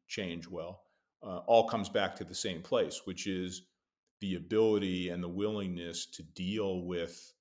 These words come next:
reality. The situation is what it is. We are where we are, you know, both as an individual standing on the scale, thinking about losing weight, as well as, uh,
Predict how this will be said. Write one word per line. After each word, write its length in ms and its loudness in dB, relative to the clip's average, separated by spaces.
reality. 580 2
The 80 -8
situation 760 0
is 240 -4
what 160 0
it 100 -4
is. 460 -8
We 160 -2
are 360 6
where 240 2
we 180 2
are, 400 0
you 80 -12
know, 160 -6
both 300 -4
as 140 -2
an 100 -6
individual 640 -2
standing 460 -4
on 120 -4
the 60 -4
scale, 500 0
thinking 380 -10
about 280 -4
losing 380 -6
weight, 300 -2
as 160 -2
well 280 6
as, 300 0
uh, 160 -6